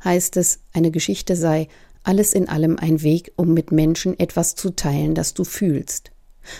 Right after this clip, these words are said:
Was auch immer es ist, das Edgar Kerets Fantasie befeuert. Was er daraus macht, zeigt die Virtuosität eines der großen Erzähler unserer Gegenwart.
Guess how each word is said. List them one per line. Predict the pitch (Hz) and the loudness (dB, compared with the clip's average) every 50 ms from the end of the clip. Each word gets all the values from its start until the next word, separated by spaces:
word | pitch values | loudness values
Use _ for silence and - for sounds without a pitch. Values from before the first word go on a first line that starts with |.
| - - - | -20 -12 -2
Was | - 220 - - | -2 0 2 2
auch | 214 202 - - - | 0 0 -2 -2 0
immer | 190 160 160 147 143 | 0 2 2 2 2
es | 143 - | 2 2
ist, | - 160 156 - - - - - - | 2 2 0 0 -2 -4 -12 -12 -6
das | - 165 - | -2 -2 0
Edgar | - 175 175 - - 175 165 | 0 0 -2 0 -2 -4 -4
Kerets | - - 175 165 165 165 165 - - | 0 0 0 2 2 0 0 -2 -2
Fantasie | - 160 160 156 156 151 160 156 156 | 0 0 0 2 0 0 0 -2 -2
befeuert. | 165 165 - - - 165 151 143 139 143 - - - - - _ - - - - - | -2 -4 -4 -2 -2 0 0 0 0 -2 -6 -10 -18 -20 -20 _ -20 -20 -20 -20 -8
Was | - 160 151 - | -6 -4 -4 -2
er | - 151 | -2 0
daraus | 139 143 135 - 143 143 - - | 0 -2 -2 -2 -4 -4 -4 -2
macht, | 196 190 202 175 - - - - - - - - _ - | -2 -2 -2 -2 -6 -12 -18 -20 -20 -20 -20 -20 _ -8
zeigt | - - 151 143 - | -6 -4 -4 -4 -4
die | 175 156 151 | -6 0 0
Virtuosität | 160 151 - - - 170 160 - 151 143 - - 180 185 180 - - | 0 0 0 -2 -4 -4 -4 -4 -4 -6 -2 -2 0 -2 -2 -2 -4
eines | 165 151 147 143 - | -2 -2 -2 -4 -4
der | - 160 143 | -4 -6 -6
großen | 143 - - 165 180 - 190 160 | -4 -4 -2 0 2 2 2 0
Erzähler | - 170 - - - - 147 151 165 - - | -2 -4 -6 -4 -2 -2 0 0 -2 -4 -2
unserer | 165 151 143 147 147 147 | -2 -2 -2 0 -2 -2
Gegenwart. | - - 156 147 143 147 143 135 139 143 135 131 - - - | -4 -4 -4 -4 -2 -2 -4 -4 -6 -8 -10 -10 -12 -16 -20